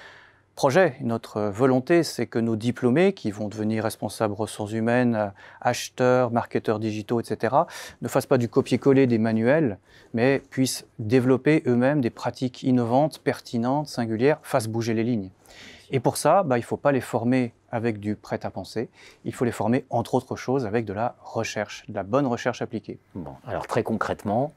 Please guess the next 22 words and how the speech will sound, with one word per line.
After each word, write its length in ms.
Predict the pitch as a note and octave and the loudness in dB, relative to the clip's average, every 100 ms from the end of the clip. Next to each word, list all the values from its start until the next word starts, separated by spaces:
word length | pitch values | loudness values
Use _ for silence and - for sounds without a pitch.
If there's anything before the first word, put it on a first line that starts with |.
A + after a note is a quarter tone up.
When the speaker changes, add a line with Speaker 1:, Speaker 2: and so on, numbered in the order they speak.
| _ | _
Speaker 2:
à 100 | A2 | -6
Grenoble, 460 | - F#2 F#2+ A#2 - | -2 0 2 0 -2
ça 100 | F#2 | -6
s'appelle 280 | F2 - | 0 2
le 60 | A#2+ | 2
cerag. 440 | - - E3 D3+ - - _ _ - | 0 0 -2 -6 -12 -20 _ _ -2
Speaker 1:
Très 140 | D3 | 2
concrètement 400 | C#3+ C3+ C3 B2 | 2 2 2 2
à 60 | A2 | 2
Grenoble, 440 | G#2 A2+ C#3+ E3 | 2 2 2 0
le 160 | A2+ G#2 | -2 -6
grand 180 | G2+ C#3 | 0 4
laboratoire 500 | C3+ B2 A#2 - G2 | 4 4 2 0 -4
du 120 | A2 | -4
site 340 | - C#3+ C#3 | -2 -2 -4
en 60 | A2 | -8
sciences 220 | - A#2+ | -6 -4
de 40 | G#2 | -2
gestion, 400 | G2 - A2+ A2+ | -6 -6 -6 -6
c'est 280 | - - C3 | -4 4 4
le 80 | A#2 | 4
cerag. 540 | - G2 G2 C#3 E3 | -2 -4 0 0 -2